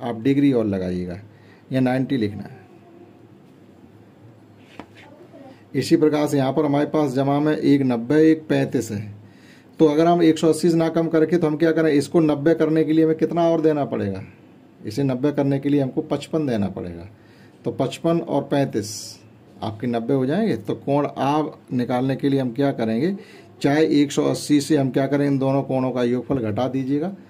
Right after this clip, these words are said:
यानी नब्बे और, अ, पैंतीस जो हो जाएंगे वो हो जाएंगे जाके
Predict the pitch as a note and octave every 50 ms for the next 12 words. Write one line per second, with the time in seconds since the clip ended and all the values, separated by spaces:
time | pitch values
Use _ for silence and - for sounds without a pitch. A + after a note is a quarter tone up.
0 | - - - - - - - C3 C3 C3+ C3 B2+ B2+ B2 A#2 A#2 C3+ D#3 D#3+ E3
1 | D#3+ D#3 D3+ D3+ D3+ - - C3+ C3 C3 C3 A#2 - - - - - - - -
2 | - - - - - - - C#3 C#3 C#3+ C#3 C#3+ E3 D3+ C#3 C#3+ C#3+ C3 C3 B2+
3 | B2 B2 B2 C3 D3+ D#3+ C#3+ C3 A#2+ B2 B2 A#2+ B2 C3 C3+ B2+ A#2+ B2 B2+